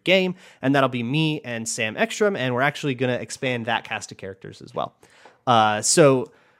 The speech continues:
make sure you tune in for that. For now, for me, thank you all so much for hanging out this whole offseason. The offseason is over. That's it. My last technically off-season podcast. We're in the actual regular season now.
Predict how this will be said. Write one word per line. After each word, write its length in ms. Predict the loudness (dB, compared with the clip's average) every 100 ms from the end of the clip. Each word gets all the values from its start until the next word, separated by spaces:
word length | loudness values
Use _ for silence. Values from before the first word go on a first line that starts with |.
| _
make 240 | 4 4 6
sure 140 | 2
you 140 | 0 -2
tune 260 | -2 0
in 140 | 0 0
for 180 | -2
that. 480 | -2 2 2 2 -4 _ _ _ _ _
For 220 | -2 2 4
now, 260 | 4 4
for 300 | 0 -2 -2
me, 500 | -2 0 0 -2 -6 -6
thank 200 | -6 0
you 120 | 2
all 280 | 2 0 -8
so 260 | -6 0 0
much 220 | 0 -4
for 160 | -10 -6
hanging 280 | -4 -2
out 220 | -2 -2 -4
this 140 | -2
whole 240 | 2 6
offseason. 500 | 6 4 0 -8 -10
The 80 | -4
offseason 500 | 0 2 0 -4 -2
is 120 | 4
over. 240 | 4 4 0
That's 240 | -4 -2
it. 160 | -6 -4
My 100 | -4
last 460 | 0 0 -2 -12 -20 _ -2
technically 460 | -2 -2 -6 -2 2
off-season 560 | 2 0 -6 -6 -2
podcast. 560 | 4 4 4 -4 -4 -4
We're 120 | -2
in 220 | -2 -2
the 160 | -6 -6
actual 400 | -6 -4 -4 0
regular 380 | 0 0 -2 -4
season 400 | -4 -6 -4 -4
now. 260 | -2 -4